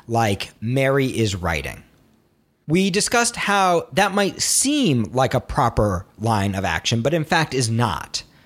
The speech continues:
because it reveals nothing about Mary's character or what we're actually seeing on the screen.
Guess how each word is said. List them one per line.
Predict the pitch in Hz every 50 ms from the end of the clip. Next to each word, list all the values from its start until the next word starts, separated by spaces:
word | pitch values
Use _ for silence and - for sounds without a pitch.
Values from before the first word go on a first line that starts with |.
| _ _ _ _ _ _ _ _ -
because | - 147 - - 180 175 160 139
it | 170 165 160 - - -
reveals | 123 143 165 151 151 185 180 175 165 143 120
nothing | 147 156 190 190 - - 143 123 123 127
about | 123 131 131 127 117 107
Mary's | 120 131 127 123 123 123 113 -
character | - - - 160 139 113 - - - 87 80 73
or | - 107 110 110 107 107 101
what | 104 123 139 - -
we're | 123 123 123 -
actually | - 123 135 143 - - - 120 113 113 101
seeing | - - - - 131 120 120 117 117
on | - 101 104 104
the | 104
screen. | 98 - - - - 98 95 82 64 50 53 57